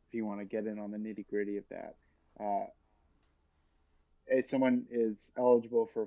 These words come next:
fourth option if they spend ni-, less than ninety days on a big league roster. Uh, and Fedde did last year, but that's because the whole season was less than ninety days. So Fedde clearly deserved that for that.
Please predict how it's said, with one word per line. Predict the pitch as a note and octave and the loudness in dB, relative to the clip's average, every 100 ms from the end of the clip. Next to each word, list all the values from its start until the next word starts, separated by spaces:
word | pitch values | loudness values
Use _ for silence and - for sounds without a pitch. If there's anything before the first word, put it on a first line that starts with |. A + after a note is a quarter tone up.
| - | 0
fourth | B2 A2+ - | 2 2 0
option | A2+ A#2 - A2+ A2 A2 A2+ _ _ - | -2 -2 -4 -4 -4 -6 -10 _ _ -6
if | A#2+ - _ | -6 -6 _
they | A2+ A2 | -2 0
spend | - A2+ A2+ | -2 -2 -2
ni-, | A2 A#2 - | -2 -4 -2
less | A2+ A2+ - | -2 -4 -4
than | A#2 A2 | -6 -4
ninety | A2 A2+ A2 | -4 -4 -4
days | A2 A2 A2+ A2+ | 0 2 0 -2
on | G#2+ G#2+ | -8 -6
a | |
big | G#2+ G#2+ | -6 -4
league | A2+ A2 | -6 -2
roster. | A2 A2+ - C3 C3+ _ _ _ _ _ _ | -2 -2 -4 -6 -6 _ _ _ _ _ _
Uh, | - G#2+ G#2 - - | 0 2 2 -2 -8
and | G2 F#2+ - | -8 -4 4
Fedde | A#2+ A#2 G#2+ | 6 6 2
did | A2+ A#2 C#3+ E3+ - _ | 8 10 10 6 -10 _
last | B2+ C3 C#3 - | 2 4 2 2
year, | C#3+ D3 F3 F#3 - _ _ _ _ _ | 8 10 10 6 -12 _ _ _ _ _
but | A2+ G#2+ - _ _ _ _ _ _ - | 4 4 2 _ _ _ _ _ _ -2
that's | A2+ - | -2 -2
because | A2+ - G#2+ | -8 -8 -10
the | G#2+ | -10
whole | - A2+ - - | -8 -8 -6 -6
season | A#2+ C#3 C#3 | -4 -2 -2
was | C3 - | -4 -2
less | B2+ C3+ - | 0 0 -4
than | C3 | -4
ninety | B2+ C3 C3 | -4 -2 0
days. | C3+ C#3 C#3 - _ _ _ - | 2 2 0 -4 _ _ _ 4
So | A#2+ - - | 4 2 4
Fedde | E3+ D3 - | 6 6 4
clearly | D3+ B2+ A2 | 6 6 2
deserved | G2+ G#2+ G2 | -8 -12 -10
that | G2 G2 | -14 -14
for | - - | -14 -12
that. | A#2+ G#2+ | -10 -10